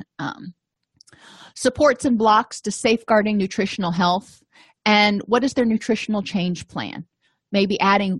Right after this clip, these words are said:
one food, not a food group even, but adding one food a week, like apples. Let's add apples back. They're high in fiber, low in calories, but, you know, they've also got some carbohydrates in there and they're a little bit sweet.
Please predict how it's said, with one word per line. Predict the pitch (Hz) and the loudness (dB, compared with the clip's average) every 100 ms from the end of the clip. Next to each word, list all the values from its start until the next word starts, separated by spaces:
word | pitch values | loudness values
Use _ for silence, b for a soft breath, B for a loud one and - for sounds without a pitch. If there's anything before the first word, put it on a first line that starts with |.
| - | -8
one | - 190 202 226 | -2 0 2 2
food, | - 214 190 131 - _ _ _ - | 0 -4 -2 -4 -10 _ _ _ 0
not | 240 | 2
a | 370 | 2
food | 392 302 | 0 0
group | 302 311 247 - | 0 0 -2 -8
even, | 170 - - - _ _ _ _ | -12 -10 -16 -20 _ _ _ _
but | 185 - | -2 2
adding | 208 196 | 4 4
one | 202 240 233 | 2 2 0
food | 233 214 | 0 0
a | 175 | 0
week, | 160 - - | -2 -6 -6
like | 185 - | -6 -2
apples. | 214 254 - - - - _ - | -2 -2 -8 -12 -18 -20 _ -10
Let's | 285 - | -6 -2
add | 392 - | -2 0
apples | - - 202 | -4 -2 -4
back. | - - - | -4 -4 -2
They're | 180 | 0
high | 247 285 | 2 2
in | 294 | 2
fiber, | 262 277 262 269 | 2 4 4 2
low | 196 190 269 | 4 2 4
in | 269 | 4
calories, | 269 254 254 262 262 262 - B B B - | 4 4 4 2 2 -2 -8 B B B 0
but, | 339 339 - _ _ _ - | 4 4 2 _ _ _ -2
you | 247 | 0
know, | 226 - | 0 0
they've | 220 220 | 2 2
also | 226 247 | 2 0
got | 226 | -2
some | - 233 | -2 0
carbohydrates | 233 214 202 226 214 185 - | 0 0 0 0 0 -2 -2
in | 196 | -2
there | 196 | 0
and | 190 190 | -2 -2
they're | |
a | 175 | -2
little | 180 185 | -2 -4
bit | 180 - | -4 -8
sweet. | - 110 - | -10 -10 -14